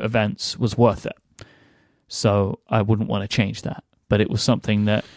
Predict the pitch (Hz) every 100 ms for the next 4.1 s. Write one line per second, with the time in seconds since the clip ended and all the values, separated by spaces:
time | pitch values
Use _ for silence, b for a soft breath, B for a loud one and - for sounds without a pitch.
0 | b b 113 120 113 - 101 98 101 107
1 | 117 104 107 - 120 110 107 110 110 107
2 | - - 120 110 - 120 104 98 110 101
3 | 110 98 - 127 - 104 98 - 98 107